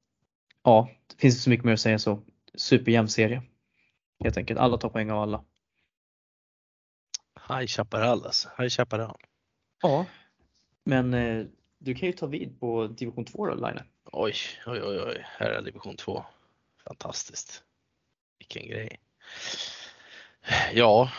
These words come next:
Speaker 2: eh, <laughs> när man väl inte tippar Ekerö så högt upp så håller de på att leverera ordentligt. <laughs> En leder just nu serien efter fyra spelade matcher. Eh, full pott då.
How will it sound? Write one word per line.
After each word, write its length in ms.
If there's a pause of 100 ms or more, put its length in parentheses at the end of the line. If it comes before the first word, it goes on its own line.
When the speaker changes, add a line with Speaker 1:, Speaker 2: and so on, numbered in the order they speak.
(280)
Speaker 2:
eh, 420 (960)
<laughs> 380 (420)
när 100
man 140
väl 220
inte 640
tippar 360
Ekerö 400
så 240
högt 240
upp 200
så 640 (280)
håller 260
de 120
på 100
att 60
leverera 360
ordentligt. 640 (320)
<laughs> 320
En 180
leder 240
just 220
nu 100
serien 420
efter 400
fyra 460
spelade 320
matcher. 500 (280)
Eh, 420 (100)
full 240
pott 340
då. 180